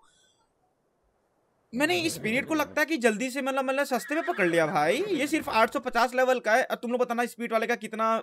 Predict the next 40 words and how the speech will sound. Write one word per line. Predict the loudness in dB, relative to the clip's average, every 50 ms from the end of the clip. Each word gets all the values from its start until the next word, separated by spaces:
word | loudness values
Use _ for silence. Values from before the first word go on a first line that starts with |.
| -4 -4
टॉर्पोर्ट | -2 -2 -2 0 -2 -4 -4 -2 -4
था, | -2
जब | -2 -2
मैं | -2 0
एडिट | 0 0 -2 -2
करूंगा | -4 -4 -4 -4
तो | -6 -8 -10 -8 -4
शायद | 0 0 0 0
मेरे | -2 -4 -6
को | -6 -6
पता | -6 -6 -4
चलेगा, | -4 -4 -4 -2 -2 -2 -4
but | -4 -8 -8 -14 -18 -20 -20 -8 -6
अभी | -4 -2 0
तो | 0 0
मैं | 0 0
भूल | 0 0 0 0 0
चुका | -2 -4 -2 -2 0
हूँ, | 0 0 0
हो | 0 0 0
सकता | 0 0 2 0
है | 0
उसका | 2 0 2
ज्यादा | 2 4 4 4
हो | 6 6 6 6
यार, | 6 4 2
मैं | 2 0 0
देखा | 0 -2 0 -2 -2 -2
नहीं, | -2 -4 -6 -6 -8 -12 -12 -12 -12 -12 -6
ध्यान | -2 0 2 2 2
नहीं | 0 -2 -2
दिया, | -2 0 2 2 2
but | 4 2 0 0 -4 _ _ _ _ _ _ _ _ _ -20 -20 -20 -20 -20 -20 -20 -18 -16 -16 -16 -16 -16 -16 -16 -16 -16 -16 -16 -14 -14 -14 -14 -14 -14 -14 -14 -14 -12 -12 -12 -12 -12 -12 -12 -14 -12 -12 -12 -12 -12 -12 -14 -14 -16 -16 -18 -20 -20 -20 -20 -20 -20 -20 _ _ _ _ _ _ _ _ _ _ _ _ _ _ _ _ _ _ _ _ _ -6
नहीं | -4 -4 -2
पड़ा, | -2 -2 -2 -2 -4 -4 -8 _ _ _ _ -20 -18 -16 -14 -14 -12 -12 -12 -4 -2
ये | -2 -2
तो | -2 0
गलत | 0 0 2 2 2
बात | 2 2 2 4 4
है। | 6 6 6 4 2